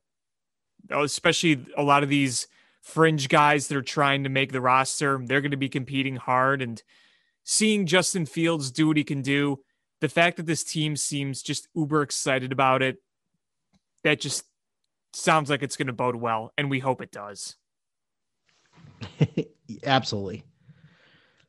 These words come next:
Speaker 2: Um, I wanna talk Cubs. Is we, we didn't talk about them last week, and there's not a lot of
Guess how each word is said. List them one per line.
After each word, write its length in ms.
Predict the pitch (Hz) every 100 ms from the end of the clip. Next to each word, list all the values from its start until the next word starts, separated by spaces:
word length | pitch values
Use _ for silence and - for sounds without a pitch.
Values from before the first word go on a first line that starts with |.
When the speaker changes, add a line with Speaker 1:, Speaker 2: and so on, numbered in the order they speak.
| _ _ _ _ _
Speaker 2:
Um, 500 | 151 156 156 160 147 - _ _ _ _ _ _ _ _ - - - _
I 100 | 170
wanna 240 | 214 269 302
talk 440 | 196 175 - _
Cubs. 560 | - 117 98 104 - - _
Is 220 | 123 120
we, 280 | 127 139 135
we 140 | 139
didn't 240 | 151 190 170
talk 220 | 151 143
about 220 | 131 120
them 160 | 113 107
last 320 | 101 101 -
week, 240 | 101 101
and 200 | - 131
there's 140 | 135 135
not 400 | 160 156 156 165
a 60 | 139
lot 280 | 147 131 127
of 180 | 113